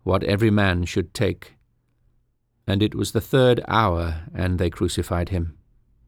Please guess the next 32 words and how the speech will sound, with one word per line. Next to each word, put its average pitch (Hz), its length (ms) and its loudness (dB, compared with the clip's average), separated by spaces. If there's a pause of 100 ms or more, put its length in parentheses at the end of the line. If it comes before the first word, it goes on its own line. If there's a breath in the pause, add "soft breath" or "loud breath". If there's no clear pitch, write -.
(1000)
And 95 180 -2
the 104 60 0
superscription 143 840 0
of 101 120 -2
his 110 220 0
accusation 110 800 0
was 92 180 -4
written 110 420 -2
over, 101 440 0 (720)
"The 101 100 0
King 143 220 4
of 123 100 2
the 120 100 2
Jews." 98 560 0 (1700)
And 98 120 0
with 156 180 4
him 139 240 6
they 117 100 6
crucified 113 600 2
two 127 180 -2
thieves, 92 680 -4
one 104 260 -2
on 104 140 0
his 104 240 0
right 104 240 2
hand 92 320 0
and 87 160 -2
the 95 140 -2
other 92 300 0
on 95 140 0
his 92 180 -2
left. 90 340 -4